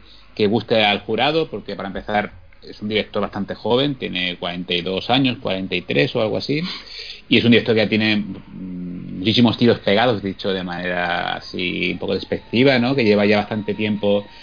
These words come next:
en el circuito llamando a la puerta. Como he dicho antes, ha nombra-, ha ganado en Carlo Vivari, pero ha competido, eh, en otros festivales. Estuvo el año pasado, por ejemplo, en el Festival de Gijón con Upperca-,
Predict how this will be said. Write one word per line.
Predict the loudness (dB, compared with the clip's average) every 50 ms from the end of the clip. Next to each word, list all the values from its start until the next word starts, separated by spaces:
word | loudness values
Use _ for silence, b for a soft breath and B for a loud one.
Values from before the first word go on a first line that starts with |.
| B B B
en | B 0 2
el | 2 2 0
circuito | 0 -2 0 2 2 4 4 4
llamando | 6 6 4 4 2 2 2 2
a | 2
la | 0 0 0
puerta. | 2 2 2 2 2 2 2 2 0 -2
Como | -6 -10 -8
he | -8
dicho | -8 -6 -6 -6
antes, | -4 -4 -4 -6 -8
ha | -8 -8
nombra-, | -8 -6 -6 -6 -4
ha | -2 -2 0 0
ganado | 2 2 2 2 2 0 -2 -4
en | -6 -6 -4 -4 -4 -4 -4 -4
Carlo | -2 -2 -2 -2 -2 -4
Vivari, | -4 -2 -2 0 0 2 0 0
pero | 0 -2 -4
ha | -4
competido, | -6 -6 -6 -6 -6 -6 -6 -6 -6 -6 -6 -6 -8 B B B B B
eh, | 2 4 4 6 6 4 4 2 2 2 2 4 4 4 4 4 2 2
en | 0 0 -2
otros | -4 -4 -4 -4 -4
festivales. | -4 -6 -4 -2 -2 0 2 2 2 2 0
Estuvo | -2 -2 0 2 2 4 4 4 2
el | 2 2
año | 0 0 -2
pasado, | -2 0 0 0 -2
por | -2 -2
ejemplo, | -4 -4 -2 0 0 0
en | 0 0 0 -2
el | -2 -2
Festival | -4 -8 -8 -6 -4 -2 0 0 2 2 2 2 0 0
de | -4 -4
Gijón | -4 -4 -6 -2 2 2 2 2 2 -2 -4 -6 B B B B B B B B
con | 2 2 4 4 4 2
Upperca-, | 2 0 0 0 0 -2 -2 0 0 0 0 0